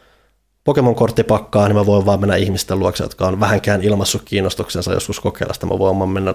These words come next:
niitten luo ja todeta, "No niin, nyt pelataan, nyt katsotaan, mistä tää on kyse." Ja sitten se kä-, käytännössä melkein sama kuin pelasi mi-, mitä tahansa muuta tommoista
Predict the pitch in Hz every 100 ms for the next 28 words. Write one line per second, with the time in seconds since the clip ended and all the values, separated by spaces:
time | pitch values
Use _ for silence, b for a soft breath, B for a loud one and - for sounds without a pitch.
0 | - 101 - 92 95 90 98 113 160 160
1 | 151 143 120 101 98 98 98 98 92 92
2 | 92 90 95 95 92 98 - 101 98 90
3 | - - - B B B B B _ -
4 | - 135 - 165 165 190 175 165 165 151
5 | 151 131 139 120 117 117 107 110 98 98
6 | 95 98 95 101 95 95 95 95 92 87
7 | 90 87 -